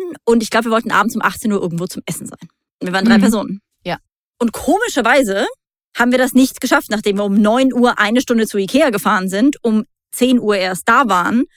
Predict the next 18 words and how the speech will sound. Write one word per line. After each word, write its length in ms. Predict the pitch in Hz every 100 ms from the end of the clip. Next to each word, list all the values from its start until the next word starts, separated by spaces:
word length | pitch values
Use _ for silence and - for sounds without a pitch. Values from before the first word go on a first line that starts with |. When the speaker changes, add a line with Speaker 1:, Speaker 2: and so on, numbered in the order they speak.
| _ _ _ -
Speaker 1:
und 380 | 220 220 -
dann 240 | 208 214 208
natürlich 480 | 214 208 196 202 -
etwas 240 | 196 185 -
gebraucht 320 | 175 170 156
haben, 80 | 175
die 80 |
Möbel 220 | 240 339 277
auszusuchen, 560 | 247 - 214 214 220
et 100 | 196 -
cetera 340 | - - 143
pp. 380 | - - _ - _ _ _ _ _ _
Wir 160 | 202 233
haben 260 | 240 247 233
vorhin 580 | - - 302 320 294 277 _ _ -
drüber 240 | 247 247
gesprochen, 840 | 233 - 247 262 294 269 262 254 247 _
über 560 | 233 226 220 208 208